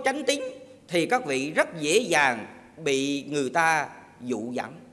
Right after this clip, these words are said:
Bây giờ ông tin các vị ngồi đây cái rồi, ờ, đến thầy bói nào cái tự nhiên ông phán, ông gặp cái mặt như chuột ăn đường tối thui. Bắt đầu lo rồi đó. Ừ, đừng nói chi là đi hỏi đó, khi mà ăn đường tối thui, tôi thấy bà là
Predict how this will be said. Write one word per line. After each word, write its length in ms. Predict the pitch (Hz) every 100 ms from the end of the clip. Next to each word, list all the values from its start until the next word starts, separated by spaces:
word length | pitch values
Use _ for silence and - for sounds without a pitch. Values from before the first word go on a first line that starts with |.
| _ - _ _ _ _ _ _
Bây 160 | - 202
giờ 140 | 175
ông 140 | 170 190
tin 140 | 208
các 180 | 220 226
vị 160 | 143 156
ngồi 280 | 160 156
đây 180 | 170 180
cái 140 | 185 190
rồi, 280 | 156 156 156
ờ, 300 | 147 139 143 - - _ _ _ _
đến 260 | 165 208 247
thầy 120 | 147
bói 280 | 160 208 262
nào 200 | 151 151
cái 80 | 175
tự 100 | 151
nhiên 140 | 170
ông 140 | 165
phán, 280 | 170 226 - - -
ông 100 | 196
gặp 180 | 165 135
cái 80 | 196
mặt 160 | 160 180
như 80 | 180
chuột 160 | 202 175
ăn 200 | 226 220
đường 240 | 165 147
tối 160 | 220 254
thui. 300 | 214 190 120 - - - - _ _ _ -
Bắt 140 | 208
đầu 100 | 156
lo 220 | 139 160 131
rồi 100 | 143
đó. 160 | 156 - - - - - _ _ _ _ _ _ -
Ừ, 80 | 160 180
đừng 220 | 214 208
nói 140 | 240 302
chi 140 | 269
là 100 | 226
đi 120 | 233
hỏi 300 | 302 170 240
đó, 140 | 381 233 269
khi 160 | 247
mà 80 | 214
ăn 180 | 254 277
đường 220 | 202 196
tối 160 | 262 285
thui, 340 | 254 220 113 - - - - -
tôi 180 | 233 233
thấy 220 | 233 339
bà 360 | 185 151 135 165
là 360 | 160 135 120